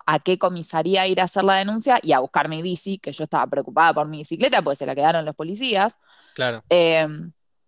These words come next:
Speaker 1: entonces, cuando escuché esas calles, eh, buscamos la comisaría que era por ahí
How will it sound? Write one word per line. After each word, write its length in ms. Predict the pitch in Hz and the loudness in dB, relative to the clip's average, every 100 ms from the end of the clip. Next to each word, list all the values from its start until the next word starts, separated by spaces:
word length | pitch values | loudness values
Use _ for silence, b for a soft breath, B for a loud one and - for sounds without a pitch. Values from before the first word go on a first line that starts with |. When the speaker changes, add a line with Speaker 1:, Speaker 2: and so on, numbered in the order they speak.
| _ _ _ - | _ _ _ -4
Speaker 1:
entonces, 400 | 180 208 226 233 _ _ _ | -2 0 0 0 _ _ _
cuando 280 | 180 160 160 | 0 2 -2
escuché 340 | - 165 226 | -6 -4 -2
esas 220 | 240 233 | 0 -2
calles, 640 | - 254 262 - 277 330 - _ _ _ _ _ | 0 2 2 0 0 0 -6 _ _ _ _ _
eh, 340 | 170 165 151 143 | 2 4 2 0
buscamos 520 | 156 156 208 196 202 | -2 0 0 2 2
la 140 | 190 165 | 2 2
comisaría 640 | 165 165 - 165 196 196 | -2 -6 -4 -2 0 0
que 100 | 185 | 0
era 180 | 190 196 | 2 2
por 180 | 196 196 | 2 2
ahí 400 | 214 240 269 339 | 2 0 -6 -10